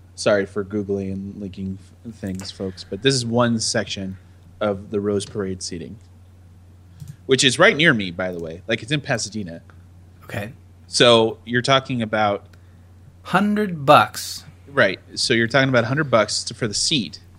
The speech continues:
Speaker 1: There's also parking that you have to consider. And you have other events, like, smaller events that you see towards the bottom. Like, you have the post-parade floats, and you have the souvenir programs, and the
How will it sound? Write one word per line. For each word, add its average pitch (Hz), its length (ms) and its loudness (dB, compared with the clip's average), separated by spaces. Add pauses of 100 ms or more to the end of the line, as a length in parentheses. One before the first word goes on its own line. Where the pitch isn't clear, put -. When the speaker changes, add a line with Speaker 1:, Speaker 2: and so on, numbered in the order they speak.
(640)
Speaker 1:
There's 123 200 6
also 113 960 2 (380)
parking 117 360 2
that 104 120 -4
you 104 100 -6
have 98 140 -4
to - 60 -20
consider. 98 420 -8 (420)
And 127 120 6
you 120 100 6
have 113 260 4
other 104 340 2
events, 101 400 -6
like, 95 180 -2
smaller 101 340 -2
events 92 260 -8
that 104 100 -8
you 95 80 -6
see 95 380 -4
towards 104 260 -4
the 95 60 -8
bottom. 90 340 -4 (460)
Like, 101 280 2
you 104 140 0
have 92 200 0
the 107 180 4
post-parade 151 600 6
floats, 104 580 0 (280)
and 107 140 -2
you 107 120 -2
have 104 360 0
the 113 160 4
souvenir 277 500 4
programs, 107 800 0
and 113 160 -6
the 107 100 -6